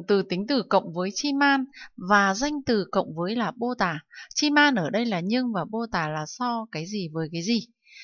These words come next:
Còn về từ vựng là thời tiết và đặc trưng của đô thị. Còn về phần văn hóa và thông tin ở đây liên quan đến là những cái khu gì, đơn vị hành chính của Hàn Quốc.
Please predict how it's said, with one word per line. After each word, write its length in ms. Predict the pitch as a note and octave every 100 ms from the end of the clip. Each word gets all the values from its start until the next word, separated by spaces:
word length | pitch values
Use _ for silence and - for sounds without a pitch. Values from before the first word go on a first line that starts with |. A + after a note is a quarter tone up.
| - -
Còn 200 | G#3+ G3
về 120 | G3 G3
từ 100 | F#3+
vựng 260 | G3 -
là 140 | F3 F3
thời 220 | - F#3 G#3
tiết 200 | C#4+ E4+ _ _ - _ _ F#3
và 120 | A3
đặc 220 | G3 F#3+ - -
trưng 240 | C#4+ D4 B3+ _ _ _ _ _ _
của 240 | F#3+ E3 -
đô 180 | A3 A#3
thị. 260 | A3+ - - _ _ _ _ _ _ _
Còn 340 | - G#3 F#3+ F#3
về 160 | F3+ F3+
phần 240 | - F#3 F#3
văn 160 | C4
hóa 180 | B3 F3
và 160 | G#3+ G#3+
thông 240 | B3 B3+
tin 180 | C4 B3+
ở 140 | F#3
đây 220 | G#3+ G3+ A#3
liên 220 | B3 A#3
quan 280 | A3+ A3+ G#3
đến 200 | E3 G#3+
là 260 | G3 D#3+ - - - _ _
những 220 | F3 F3+ A3
cái 120 | A#3 -
khu 180 | A#3 A3+
gì, 240 | F3 F#3+ A3
đơn 220 | C#4 A#3+
vị 200 | G#3+ -
hành 180 | F#3+ F3
chính 280 | - D#3+ G#3
của 120 | A#3+
Hàn 240 | F3+ D#3 D3+
Quốc. 260 | A3+ C#4